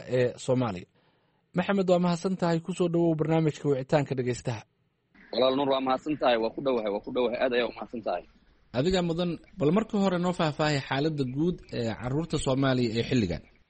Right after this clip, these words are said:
Speaker 2: Een, waa mahadsan tahay. Een, walaal, een, xuquuqda guud ee carruurta Soomaaliyeed markii si guud looga hadlo, runtii maanta waxay male meesha ugu fiicneed. Een, haddii ay noqon lahayd xaqa carruurta ay, ay u leeyihiin inay helaan nolol,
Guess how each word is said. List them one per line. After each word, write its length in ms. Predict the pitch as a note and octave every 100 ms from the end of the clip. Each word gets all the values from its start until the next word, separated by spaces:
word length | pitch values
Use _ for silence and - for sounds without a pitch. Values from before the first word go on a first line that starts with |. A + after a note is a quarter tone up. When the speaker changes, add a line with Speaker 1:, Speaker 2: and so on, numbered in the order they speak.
| _ _ _
Speaker 2:
Een, 220 | - A#2 A#2+
waa 80 |
mahadsan 340 | B2 B2+ - D#3+
tahay. 280 | D#3+ D3+ D3+ G2
Een, 580 | A#2+ A#2+ A#2+ A#2 A#2 A2+ G#2+ G2+ _ _ _ _
walaal, 260 | B2+ C3 B2+ -
een, 240 | G#2 A2
xuquuqda 480 | - A2 D#3+ E3 D3+
guud 300 | C3+ C3+ D3+ C#3 _
ee 140 | - A#2
carruurta 380 | G2+ B2 C#3 C3
Soomaaliyeed 640 | - A2+ A2+ A2 A#2 B2+ B2+
markii 320 | B2+ - B2+
si 100 | D#3
guud 160 | C#3 B2+
looga 220 | A#2+ B2
hadlo, 240 | B2 C3 D3+ _ _ _ _ -
runtii 260 | C3 C#3
maanta 320 | B2 C3+ C3+ C3 -
waxay 320 | - B2 B2+
male 200 | C3 B2+
meesha 260 | A#2 A#2+ C3+
ugu 160 | A#2+ A2+
fiicneed. 400 | A2 G#2 A2+ D3 _
Een, 300 | - A2+ A2 A2
haddii 300 | A2 A#2+ C#3
ay 100 | B2+
noqon 260 | A#2 B2 C3
lahayd 320 | B2 B2 B2+ -
xaqa 220 | - C#3
carruurta 480 | B2+ G#2 B2 C3 -
ay, 180 | - A#2
ay 160 | - B2
u 100 | C3
leeyihiin 380 | B2+ A#2+ A#2 A2+
inay 220 | A#2 A2+
helaan 280 | A#2 A#2 A#2
nolol, 280 | A2 A#2 C#3